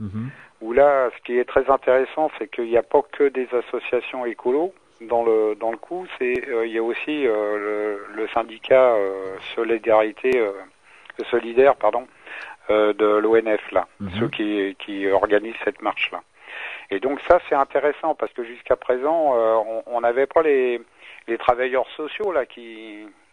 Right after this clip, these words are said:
Speaker 2: hein, on, on était ou association ou collectif ou truc comme ça, mais il n'y avait pas ce rapport-là. C'est assez intéressant qu'il y ait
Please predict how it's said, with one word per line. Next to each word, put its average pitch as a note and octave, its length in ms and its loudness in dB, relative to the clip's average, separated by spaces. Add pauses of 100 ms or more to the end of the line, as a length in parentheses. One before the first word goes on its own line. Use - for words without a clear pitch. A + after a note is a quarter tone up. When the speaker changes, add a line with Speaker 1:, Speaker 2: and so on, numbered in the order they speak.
(180)
Speaker 2:
hein, A#2+ 240 -2
on, A#2+ 300 -8
on A#2 40 -10
était C3 360 2
ou B2 180 0
association C3+ 880 -2
ou A#2 300 -6
collectif A#2+ 600 -6
ou B2 60 -10
truc - 200 -16
comme A2+ 240 -6
ça, E3+ 200 0
mais B2+ 160 -4 (460)
il B2 40 -8
n'y B2 60 4
avait C3+ 180 4
pas E3+ 220 4
ce - 60 -4
rapport-là. C3+ 800 2 (340)
C'est B2 100 0
assez C3 220 0
intéressant D3+ 680 0
qu'il - 160 -12
y B2+ 80 -2
ait C#3 100 4